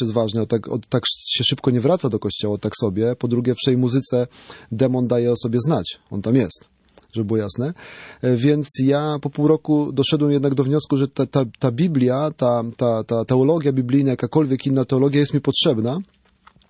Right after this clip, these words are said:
żeby tą wiarę poukładać. Yy, potem trafiłem na praktyki już do szkoły i moją kie-,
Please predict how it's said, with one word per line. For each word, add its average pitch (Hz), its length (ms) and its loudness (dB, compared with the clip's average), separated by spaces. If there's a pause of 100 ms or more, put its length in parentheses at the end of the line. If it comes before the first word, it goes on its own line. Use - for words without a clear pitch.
(160)
żeby 123 200 2
tą 127 180 0
wiarę 127 300 0
poukładać. 127 840 -2 (680)
Yy, 131 600 0
potem 226 220 0
trafiłem 190 380 0
na 160 100 2
praktyki 151 680 0
już 120 280 -4
do 123 120 0
szkoły 165 680 0 (180)
i 131 120 0
moją 131 260 0
kie-, - 160 0